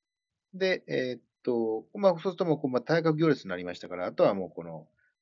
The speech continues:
対角成分をそれぞれ一にするというそ-、操作によって単位行列になるので、まあ、逆に言うと、このエー四は、まあ、九四三四。まあ、これはもうここ基本変形しなくてもですね、この時点でこれが、えっと、九四二マイナス二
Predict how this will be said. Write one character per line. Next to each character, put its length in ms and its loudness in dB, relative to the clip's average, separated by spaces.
対 180 0
角 260 -6
成 280 -4
分 320 -10
を 220 4
そ 140 -6
れ 120 -2
ぞ 100 -10
れ 100 -10
一 180 -12
に 100 -16
す 140 -14
る 100 -2
と 100 -2
い 80 2
う 60 -4
そ-、 200 -12
操 240 -12
作 160 -12
に 60 -14
よ 80 -12
っ 40 -14
て 220 -6
単 220 0
位 40 -8
行 100 -6
列 160 -12
に 100 -12
な 80 -12
る 80 -16
の 100 -16
で、 280 0
ま 100 0
あ、 40 2
逆 280 2
に 100 4
言 120 6
う 40 -2
と、 300 2
こ 120 -2
の 140 -2
エ 60 -6
ー 120 -2
四 240 -4
は、 360 2
ま 100 -8
あ、 40 -10
九 320 -6
四 200 -6
三 280 -14
四。 100 -20
ま 80 -4
あ、 20 -8
こ 140 2
れ 60 0
は 60 -2
も 60 0
う 20 -2
こ 80 -16
こ 120 -4
基 120 -8
本 160 0
変 120 0
形 100 -2
し 120 -8
な 80 -8
く 80 -20
て 80 -18
も 60 -16
で 60 -20
す 100 -20
ね、 160 -14
こ 220 -2
の 100 2
時 100 -2
点 140 0
で 100 0
こ 120 2
れ 80 2
が、 220 6
え 60 -6
っ 40 -6
と、 160 -8
九 380 -2
四 400 -2
二 240 -8
マ 160 -8
イ 60 -8
ナ 120 -8
ス 240 -16
二 220 -12